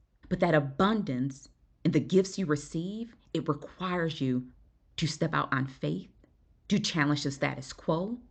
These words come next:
and to protect yourself. Assess the narratives impacting the bottom line. The bottom line can be your bank account, your emotional health, your physical health. Assess those narratives. A lot of the times, the narratives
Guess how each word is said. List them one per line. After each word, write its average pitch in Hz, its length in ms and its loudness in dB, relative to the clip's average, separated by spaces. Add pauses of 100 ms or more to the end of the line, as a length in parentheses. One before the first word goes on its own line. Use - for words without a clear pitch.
(280)
and 160 140 2
to 156 100 0
protect - 640 -4
yourself. - 880 -4 (460)
Assess 220 420 2
the 262 140 2
narratives 160 640 2
impacting 147 760 2 (120)
the 151 80 2
bottom 131 360 -4
line. 151 440 -8 (300)
The 180 60 8
bottom 160 360 2
line 143 240 0
can 139 160 0
be 127 100 0
your 117 160 -4
bank 127 300 -4
account, 190 360 -6 (440)
your 127 200 -2
emotional 131 640 -2
health, 196 340 -8
your 123 120 -4
physical 160 560 -6
health. 208 320 -8 (720)
Assess 269 480 2
those 277 300 4
narratives. 208 640 -2 (200)
A 190 40 6
lot 247 260 8
of 415 60 4
the - 180 4
times, 294 280 2
the 170 80 6
narratives 220 520 4